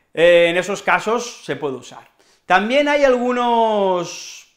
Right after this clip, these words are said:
mm, eh, hay una variante del español que se llama variante andina,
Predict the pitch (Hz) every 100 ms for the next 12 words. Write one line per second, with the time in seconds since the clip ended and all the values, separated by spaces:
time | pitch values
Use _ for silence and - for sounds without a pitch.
0 | - 170 170 165 160 156 156 156 156 170
1 | - - 190 208 233 208 170 151 - -
2 | 151 139 156 190 220 214 180 165 156 151
3 | - 170 190 170 147 165 156 - _ _
4 | 120 139 143 190 190 160 131 120 - 139
5 | 131 127 151 226 196 160 196